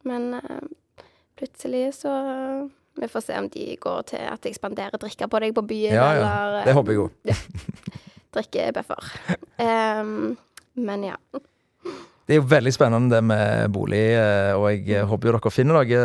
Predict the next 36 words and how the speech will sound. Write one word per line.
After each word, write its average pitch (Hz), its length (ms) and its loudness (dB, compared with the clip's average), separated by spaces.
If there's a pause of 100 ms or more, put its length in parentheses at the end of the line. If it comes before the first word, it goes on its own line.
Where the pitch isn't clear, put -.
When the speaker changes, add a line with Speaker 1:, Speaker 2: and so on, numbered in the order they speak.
Speaker 2:
både 107 320 0
som 104 160 0
dere 98 220 -2
synes 95 160 0
er - 40 -6
fint, 180 300 2
og 120 120 4
som 101 200 -2
Speaker 1:
Mm. 98 80 2
Speaker 2:
dere, 98 220 -2 (500)
eh, 95 60 -4
har 90 160 -2
råd 92 240 -4
til. 104 100 0
Men 117 140 2
er 139 100 4
det 147 100 2
sånn 143 160 2
at 120 200 -2
du 120 280 2 (500)
du - 80 -4
nevnte 117 240 2
at 110 80 0
du 117 60 4
gikk 104 100 0
tur 104 220 2
med 101 100 0
faren 95 240 4
din, 90 160 0
og 98 80 -2
dere 254 160 -2
Speaker 1:
Mm. - 60 -2
Speaker 2:
diskuterte 95 420 -2
rente, 95 320 -2
og 101 160 2
jeg 101 220 0